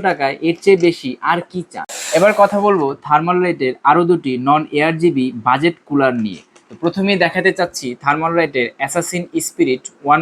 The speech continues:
টোয়েন্টি ভি টু প্লাস। এতে আপনারা পাচ্ছেন হান্ড্রেড পার্সেন্ট র্যাম কম্প্যাটিবিলিটি এবং এজিএইচপি হিট পাইপ জেন ফোর, ইজি ইনস্টল, এয়ারফ্লো অপটিমাইজড ফ্যান এবং হাই এন্ড থার্মাল পেস্ট এটার সাথে ইনক্লুডেড পাচ্ছেন। এরপরে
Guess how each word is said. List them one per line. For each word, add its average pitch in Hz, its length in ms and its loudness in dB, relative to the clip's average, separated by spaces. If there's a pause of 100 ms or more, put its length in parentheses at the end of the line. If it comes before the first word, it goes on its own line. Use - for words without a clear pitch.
টোয়েন্টি 175 360 -4 (180)
ভি 156 120 2 (120)
টু 143 100 -4 (220)
প্লাস। - 240 2 (100)
এতে 196 200 -2
আপনারা 196 300 0
পাচ্ছেন 175 320 -2 (200)
হান্ড্রেড 151 320 -2
পার্সেন্ট 151 360 -4 (260)
র্যাম 151 160 2 (140)
কম্প্যাটিবিলিটি 151 720 -2 (220)
এবং 127 120 -6 (200)
এজিএইচপি 160 640 0 (200)
হিট 143 240 -6
পাইপ 147 160 2 (140)
জেন 139 160 2 (100)
ফোর, 127 160 0 (340)
ইজি 190 240 2
ইনস্টল, 151 360 0 (120)
এয়ারফ্লো 175 340 2 (140)
অপটিমাইজড 170 460 -2 (100)
ফ্যান 123 180 0 (260)
এবং 139 120 -2 (100)
হাই 143 200 0
এন্ড 175 100 -6 (100)
থার্মাল 139 300 0 (100)
পেস্ট 135 240 -4 (200)
এটার 135 200 -8
সাথে 131 200 -4 (680)
ইনক্লুডেড 160 520 2
পাচ্ছেন। - 300 -6 (1040)
এরপরে 196 240 2